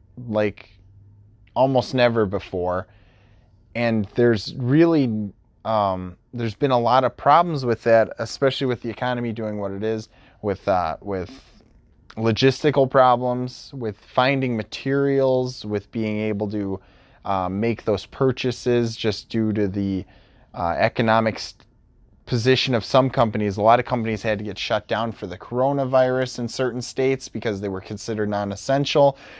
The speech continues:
which is a hundred percent against the Constitution, because you're not supposed to be allowed to tell a company what they can and can't do, because that's, this is what our country was based on, is if, if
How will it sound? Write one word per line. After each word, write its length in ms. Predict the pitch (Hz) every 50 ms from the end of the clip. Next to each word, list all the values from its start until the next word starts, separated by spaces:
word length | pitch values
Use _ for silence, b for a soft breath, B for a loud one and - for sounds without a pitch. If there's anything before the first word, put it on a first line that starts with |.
| B B
which 180 | - 127 - -
is 140 | 120 107 110
a 40 |
hundred 360 | 113 - - 139 127 123 113 110
percent 360 | - 120 - - 123 117 110
against 340 | 107 104 110 104 98 - -
the 60 | -
Constitution, 1040 | - - 110 104 98 - - - 104 - - 160 165 156 - - 156 151 151 151 143 B B B B B
because 220 | B - 110 98 104
you're 80 | 110 107
not 200 | 107 104 101 -
supposed 340 | - - 123 117 113 - -
to 60 | -
be 80 | 113 104
allowed 360 | 101 101 104 107 110 113 107
to 60 | 104
tell 320 | - - - 120 120 123
a 40 | 120 -
company 600 | - 127 123 120 - - 123 127 127 127 120 b b b b b b b b
what 280 | 110 113 117 - _
they 300 | - 120 117 117 113 123 - _ _ -
can 280 | - 131 127 127 123
and 160 | 123 117 107
can't 380 | - - 131 127 123 110 92 117
do, 280 | - 120 120 131 147 147
because 600 | 143 131 107 - 117 110 107 101 95 - - - -
that's, 380 | - 110 101 92 - - - - 143 127 -
this 220 | - 127 117 - -
is 160 | 120 107 104
what 400 | 107 107 107 113 117 117 127 127
our 220 | 117 117 117 107 - _ _ _ _
country 340 | - - 156 156 143 - 139
was 160 | 117 104 95
based 380 | - - 113 120 113 - - -
on, 160 | 110 110 110
is 220 | 110 107 104 - - b b b b b b b b
if, 240 | b 127 117 107 - - - - _
if 220 | - 123 113 107